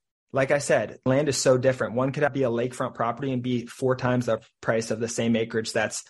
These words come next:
a few blocks away, not on a lake. So you have to make sure what you're looking at is actually average land. You wanna price based on the average piece of property. So putting a lot of weight on very strong comps is very important. I'd rather take two to three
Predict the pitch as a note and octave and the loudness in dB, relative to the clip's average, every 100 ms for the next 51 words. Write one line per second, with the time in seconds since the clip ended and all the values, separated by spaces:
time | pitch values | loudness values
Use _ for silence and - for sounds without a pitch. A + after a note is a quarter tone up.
0 | _ - A#2 B2+ A#2+ A2+ A2+ A#2 A2+ A2+ | _ -6 2 4 4 2 2 0 2 2
1 | G#2+ G#2+ G#2+ G2+ G#2+ F#2+ - A2 B2 - | 0 -2 -4 -2 -2 -2 -2 0 -2 -10
2 | - C3 C#3 E3+ E3 D3 D#3 C#3+ B2 C3 | 0 4 4 4 0 0 2 2 2 0
3 | B2+ A#2 A2+ A#2+ B2+ A#2+ A2+ - - A#2+ | 0 -2 -4 -4 -6 -4 -8 -6 0 0
4 | - C3 B2 B2 A#2 A2+ - _ _ C3 | -2 -2 0 0 0 -4 -10 _ _ 0
5 | C3 B2+ B2+ A#2+ - _ - B2 A#2 G#2+ | 2 4 2 0 -6 _ -6 -4 -2 -2
6 | G2 A2 C3 C#3 D3+ C#3 - - B2+ B2 | -4 -2 2 6 6 4 0 2 2 2
7 | A#2+ A#2+ A#2 A2+ A#2 A#2 A#2 A#2 - A#2+ | -4 -2 0 0 -2 -2 -2 -6 -4 -4
8 | A#2 - A2+ A2 B2 C3 C3 B2 - - | -4 -2 0 2 2 2 2 -2 -18 -14
9 | - B2 A#2+ D3+ D3+ C#3 B2+ B2+ A2+ A2+ | 0 2 4 6 6 6 6 4 4 2
10 | B2 G#2 A#2 A2+ A#2+ A#2 A#2 A#2 A2 A#2 | 2 0 -4 -2 -2 -2 -2 -2 -2 -2
11 | A2 A2 A2+ G#2+ A#2 A2 G#2 - G2 F2+ | -6 -6 -8 -2 2 4 2 0 0 -2
12 | _ - C3 D#3 D#3 D3+ D3 B2 C#3+ C#3 | _ 0 4 8 8 8 4 2 0 0
13 | C3 B2+ B2+ C3+ | 2 2 4 2